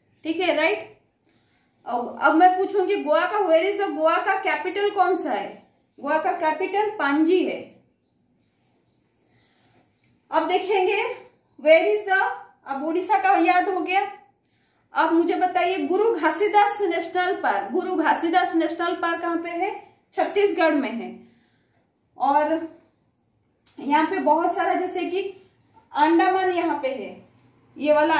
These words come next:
अंडमान। अंडमान में ten degree नेशनल, जो ten degree channel है, इसको separate करता है। ten degree channel अंडमान and निकोबार को separate करता है,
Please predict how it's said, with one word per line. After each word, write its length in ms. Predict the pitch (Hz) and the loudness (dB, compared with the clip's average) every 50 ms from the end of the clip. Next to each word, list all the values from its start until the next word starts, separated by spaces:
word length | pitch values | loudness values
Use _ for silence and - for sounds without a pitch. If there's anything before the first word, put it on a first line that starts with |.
| 277 | 0
अंडमान। 480 | 277 277 277 196 185 254 226 208 - - - - - - - _ _ _ - - - | 0 0 0 0 0 0 -4 -4 -6 -8 -14 -20 -20 -20 -20 _ _ _ -18 -8 -2
अंडमान 600 | 269 294 320 349 359 403 403 403 415 415 403 403 | 0 2 2 4 4 6 6 6 4 2 2 2
में 260 | 392 403 415 453 403 - - - - - | 0 0 0 0 -4 -8 -10 -14 -10 -6
ten 480 | 349 349 359 381 415 440 427 440 359 | -4 -2 0 0 0 -2 -2 -4 -4
degree 420 | 311 359 285 277 330 349 392 415 403 381 | -4 -2 -2 -2 0 0 0 0 0 0
नेशनल, 540 | 339 311 - - - 330 339 349 349 359 311 | 0 -2 -2 -2 -2 -2 0 0 0 0 -2
जो 240 | 247 240 320 330 | -4 -4 -4 -4
ten 340 | 330 - 320 330 359 381 381 | -2 -2 -2 0 0 0 0
degree 320 | 370 392 320 370 392 415 415 | 0 0 0 2 2 0 0
channel 480 | - - 349 311 294 294 311 359 370 392 | -2 -2 0 0 0 2 4 2 2 2
है, 180 | 392 403 392 - 294 | 2 0 -2 -2 -4
इसको 280 | 269 - - - 381 | -8 -10 -8 -6 -6
separate 680 | 392 392 - - 320 294 - 392 359 349 381 403 392 - | -6 -6 -4 -4 -4 -2 2 4 4 4 4 0 -2 -2
करता 300 | - 302 254 - - 214 | -4 -4 -4 -4 -4 -6
है। 220 | 208 220 - 185 180 - - _ _ _ _ _ _ _ _ _ _ _ _ - | -6 -6 -8 -12 -16 -18 -20 _ _ _ _ _ _ _ _ _ _ _ _ -4
ten 340 | 320 330 339 359 392 403 392 | -2 0 2 2 0 0 -2
degree 320 | 392 381 - - 392 403 392 | -4 -4 -2 -2 -2 -2 -2
channel 420 | - 427 381 349 330 339 349 440 440 - - - - _ _ - - | 0 -2 -2 0 2 2 2 2 0 -2 -8 -14 -20 _ _ -8 -4
अंडमान 680 | 285 285 311 311 330 370 370 359 370 370 392 392 370 359 | -2 0 0 4 4 4 2 2 0 0 0 0 -2 0
and 160 | 359 339 339 | -2 0 2
निकोबार 540 | 320 320 330 330 320 381 381 381 370 370 370 | 2 0 0 0 -2 -2 0 2 4 2 2
को 220 | 370 381 427 440 | 2 -2 -2 -4
separate 600 | 440 - - 330 302 294 330 330 339 381 403 370 - | -4 -4 -2 -2 -2 0 0 0 0 0 -2 -2 -2
करता 260 | 359 359 349 349 370 | -2 -2 2 2 4
है, 160 | 392 392 370 | 4 4 4